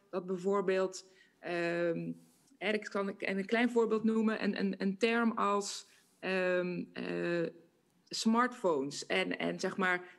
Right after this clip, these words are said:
opsporingsbevoegdheden die in mogen grijpen in jouw telefoon, die mogen,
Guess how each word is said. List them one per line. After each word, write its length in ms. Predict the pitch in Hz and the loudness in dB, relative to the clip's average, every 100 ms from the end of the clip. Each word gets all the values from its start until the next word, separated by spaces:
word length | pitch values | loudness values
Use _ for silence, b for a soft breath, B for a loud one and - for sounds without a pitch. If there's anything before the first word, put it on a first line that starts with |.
| - | -2
opsporingsbevoegdheden 1400 | 240 247 - 220 214 - 196 214 226 - 196 202 196 170 | -2 0 2 2 2 -2 0 2 0 0 2 2 2 0
die 440 | 190 190 185 - - - | 0 0 0 -6 -20 0
in 180 | 233 254 | 4 4
mogen 280 | 226 220 208 | 4 2 0
grijpen 400 | 208 202 202 - | 2 2 2 2
in 140 | 214 | 2
jouw 200 | 202 190 | 4 2
telefoon, 540 | 196 190 - 226 185 | 4 2 2 2 2
die 120 | 160 175 | 0 0
mogen, 460 | 190 185 185 180 | 2 2 0 -4